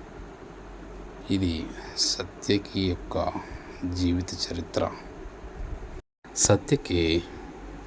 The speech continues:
పాండవులకు శ్రీకృష్ణుడు చెప్పినట్టు పాండవుల యొక్క వెన్నెముక అయితే ఈ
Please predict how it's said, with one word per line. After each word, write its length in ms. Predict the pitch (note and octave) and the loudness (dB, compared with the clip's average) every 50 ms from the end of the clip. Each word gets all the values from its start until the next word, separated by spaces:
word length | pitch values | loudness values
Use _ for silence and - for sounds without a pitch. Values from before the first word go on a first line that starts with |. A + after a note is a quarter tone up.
| - - - - - - - - - - - - - - | -12 -12 -12 -12 -12 -12 -12 -12 -12 -12 -10 2 6 8
పాండవులకు 720 | G2 G2+ A2 A2+ A2 G#2+ G#2 F#2 F2+ F2+ - - E2 D#2 - E4 - - - - - - - - - - - - - - - - - | 8 10 10 10 10 10 8 8 6 6 4 2 -4 -4 -4 -4 -6 -8 -10 -14 -12 -12 -12 -10 -10 -8 -8 -8 -10 -10 -12 -10 -8
శ్రీకృష్ణుడు 680 | - - - G2+ G2+ G2 - - - - G2+ G2 F#2+ | -6 2 4 6 6 6 4 0 -2 0 2 4 4
చెప్పినట్టు 840 | F#2 - - F#2+ - - F2 E2+ E2 - - - E2 E2 D#2 D2+ E2+ F2 - - - - - - - - - - - - - - - - - - - - - - - - - - - - - | 4 4 0 -4 -2 0 0 0 0 0 -2 -2 0 2 2 0 0 -4 -8 -8 -10 -10 -10 -10 -12 -12 -10 -10 -10 -10 -10 -10 -10 -8 -8 -8 -8 -8 -8 -8 -8 -8 -8 -8 -8 2 6
పాండవుల 420 | - F#2 G2 G#2 G#2 G2+ G2+ G2 F2+ | 8 10 10 10 10 8 8 8 6
యొక్క 300 | E2+ E2+ E2 - - - E2 D#2 - - - - - - - - - F#2 | 6 6 4 0 -2 -2 -2 -2 -2 -6 -10 -10 -10 -12 -12 -6 0 4
వెన్నెముక 500 | F#2 F#2+ F#2+ G2 G2+ F#2+ F#2 F2 - - | 8 10 10 10 10 10 8 6 4 2
అయితే 460 | E2 E2+ E2 - E2+ D#2+ D2+ D2+ D#2 - - - - - - - - - - - - - - - - - - - F#2 | 2 2 2 2 4 4 4 4 2 0 -2 -6 -8 -10 -12 -14 -16 -16 -16 -18 -18 -16 -16 -14 -12 -10 0 4 6
ఈ 360 | F2+ F2+ F2 E2+ D#2+ D#2 | 6 8 8 6 4 2